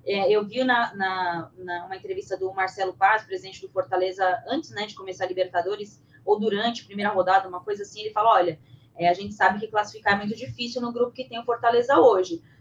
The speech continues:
Ficar no primeiro lugar é um sonho, em segundo, outro sonho. Em terceiro já é uma queda de expectativa, porque você vai disputar uma Sul-Americana e não classificar pra nada mais ainda."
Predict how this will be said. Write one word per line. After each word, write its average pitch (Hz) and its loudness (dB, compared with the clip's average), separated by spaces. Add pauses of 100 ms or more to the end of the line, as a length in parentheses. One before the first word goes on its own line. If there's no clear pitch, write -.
Ficar 240 4
no 240 -2
primeiro 214 -4
lugar 220 6
é 202 -2
um 262 -2
sonho, 262 4
em 214 -6
segundo, 214 2
outro 226 4
sonho. 233 0
Em 269 -4
terceiro 277 4
já 294 2
é 285 6
uma 285 2
queda 254 4
de 277 -4
expectativa, 277 2
porque 330 -2
você 330 -2
vai 247 4
disputar 233 0
uma 220 0
Sul-Americana 254 4 (320)
e 320 4
não 302 6
classificar 311 0
pra 294 6
nada 285 6
mais 277 4
ainda." 247 0